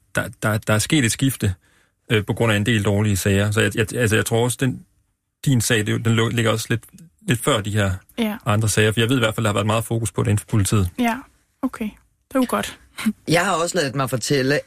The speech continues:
Speaker 3: at man, øh, blandt andet i et samarbejde med det, der hedder, øh, Center for Seksuelle Overgreb på Rigshospitalet,
Speaker 2: Mhm.
Speaker 3: har, øh, har simpelthen iværksat, det var jo, mens Søren Pind var justitsminister,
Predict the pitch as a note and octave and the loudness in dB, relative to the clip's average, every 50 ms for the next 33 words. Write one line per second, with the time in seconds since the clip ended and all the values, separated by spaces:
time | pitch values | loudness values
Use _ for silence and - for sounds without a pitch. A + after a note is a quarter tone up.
0 | - C3+ C3 - - C3 B2+ B2 A#2+ A#2+ A#2+ A#2 A#2 A#2+ A#2 A2+ G#2+ G2 G2+ G#2 | -2 -4 -2 -2 0 0 2 2 2 2 2 2 4 2 2 2 2 2 2 0
1 | F#2 F2 - - F2 E2+ - - - - C3 B2+ C3 A#2+ C3 C3+ C#3+ E3 E3+ D#3 | 0 -2 -4 -8 -12 -12 -12 -10 -4 0 0 2 2 2 2 2 2 2 2 2
2 | C3+ A#2+ - C#3 B2 A#2+ B2+ C3+ B2+ - A#2+ A2 G#2 G2+ A#2+ A#2 A2 A#2 A#2 B2 | 0 0 0 0 0 0 0 -2 -2 -2 -2 -2 0 0 0 0 0 0 0 0
3 | B2 A#2+ A#2+ A2+ A2 G#2 G#2 - - - D#2+ F2 F#2+ F2 D2+ F2 - - B2+ A2+ | 0 2 2 2 2 2 0 0 -2 -2 -2 -2 0 0 -2 -2 -2 0 0 0
4 | - - A2+ - A2 G2 A2+ G#2 - - G#2+ G#2 E2 C2+ G2 G2+ G2 - G#2+ F#2 | 0 -2 -2 -2 0 0 0 0 2 2 2 2 2 2 0 0 0 0 -2 -2
5 | - - - G#2+ G#2 - G#2+ - - - A2 G2 - G2+ B2+ A#2+ A#2 A2+ A2+ A2 | -2 -4 -2 -2 -2 -2 -4 -8 -4 -2 -2 0 2 4 4 4 4 2 2 0
6 | G#2+ G#2+ G#2 G2+ G2+ G2 - _ _ _ _ _ _ _ _ - A#2 A#2 C#3 C3 | 0 -2 -2 -2 -4 -4 -6 _ _ _ _ _ _ _ _ -2 0 2 2 2
7 | B2+ A#2+ B2+ A2 B2+ B2 C3 B2+ - D3 C#3 A#2 - C3+ B2 C3 B2+ A#2+ A#2 A2 | 2 2 0 0 0 0 0 0 -2 -2 -2 -2 -2 -2 0 0 0 0 -2 -2
8 | - B2 B2+ B2+ A2+ - - C#3+ B2+ A#2 A2+ C#3 D3+ - - B2 B2+ A#2+ A2+ A2 | 0 0 0 0 0 0 0 2 2 2 2 0 0 0 0 0 2 2 0 0
9 | - C#3+ C3+ - C#3 C3 A2+ - | -2 -2 0 0 0 0 0 0